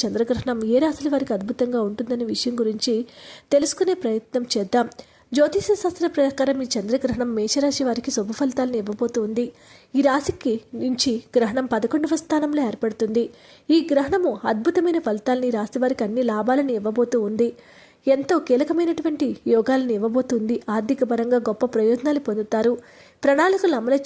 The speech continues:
చేసేందుకు సమయం అనుకూలంగా ఉంటుంది. మీ కుటుంబంలో సంతోషంగా ఉంటారు. ఈ సమయంలో మీరు మానసిక ప్రశాంతత కూడా లభించబోతూ ఉంది. కెరీర్ పరంగా గొప్ప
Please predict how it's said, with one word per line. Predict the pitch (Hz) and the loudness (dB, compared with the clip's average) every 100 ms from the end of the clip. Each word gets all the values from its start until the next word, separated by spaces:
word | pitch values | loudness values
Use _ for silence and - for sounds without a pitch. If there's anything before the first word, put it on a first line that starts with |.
| 233 | -2
చేసేందుకు | 226 262 269 277 | 0 0 0 -2
సమయం | 240 220 240 233 | -2 -2 -2 -2
అనుకూలంగా | 220 - 277 269 277 220 | -4 0 0 2 0 0
ఉంటుంది. | 226 226 240 240 | 0 0 0 0
మీ | 247 240 | -2 0
కుటుంబంలో | 220 247 254 254 | 0 0 0 0
సంతోషంగా | 226 208 254 - 262 277 226 | -2 0 -2 -2 0 0 0
ఉంటారు. | 226 226 233 - - - - 311 | -2 0 -2 -4 -20 -20 -4 0
ఈ | |
సమయంలో | 349 349 349 392 370 | 2 4 4 4 4
మీరు | 339 302 214 | 2 0 -2
మానసిక | 220 262 254 | -2 -2 -2
ప్రశాంతత | 220 240 240 247 | -2 -2 -2 -2
కూడా | 254 226 233 | -2 -2 -2
లభించబోతూ | 202 233 226 254 262 254 226 | -2 -2 -2 0 0 0 -2
ఉంది. | 202 233 - - - _ - | 0 -2 -4 -12 -20 _ 0
కెరీర్ | 262 302 262 | 2 2 0
పరంగా | 233 240 233 214 | -2 0 0 0
గొప్ప | - | 0